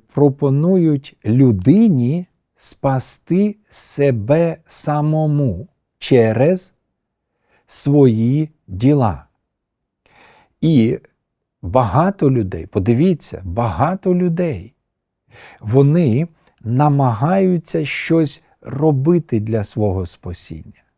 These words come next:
Але, знаєте, всі ці спромоги, вони безуспішні. Апостол Павло пише послання до Галатів,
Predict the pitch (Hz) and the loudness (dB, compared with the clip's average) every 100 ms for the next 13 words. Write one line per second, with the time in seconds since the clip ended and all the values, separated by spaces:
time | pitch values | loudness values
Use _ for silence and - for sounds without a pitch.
0 | _ _ _ _ _ _ _ _ - 135 | _ _ _ _ _ _ _ _ 0 2
1 | 156 143 117 147 156 _ _ _ _ _ | 4 4 2 -2 -6 _ _ _ _ _
2 | 95 127 165 160 135 113 135 139 _ _ | -4 -2 -2 -4 -2 0 0 -2 _ _
3 | _ - - 151 110 - 127 104 139 - | _ -8 -2 0 0 -2 -2 0 -2 -10
4 | _ - - 120 113 135 190 151 98 95 | _ -16 -4 0 0 2 2 0 -2 -2
5 | 113 135 123 92 139 131 131 127 - 139 | -2 0 0 0 0 0 -2 -4 -4 0
6 | 127 - - - - _ _ _ _ _ | 0 0 -8 -18 -20 _ _ _ _ _
7 | _ _ _ _ _ _ - 101 185 196 | _ _ _ _ _ _ -10 -2 2 2
8 | - 156 135 131 120 120 113 90 _ _ | 4 2 2 0 2 2 2 0 _ _
9 | _ _ _ _ _ _ _ _ _ - | _ _ _ _ _ _ _ _ _ 2
10 | 165 - 139 123 120 - 135 143 139 127 | 2 2 -2 -4 -8 -2 0 2 0 -2
11 | 104 117 107 117 110 104 82 - | -2 0 0 0 0 0 -2 -10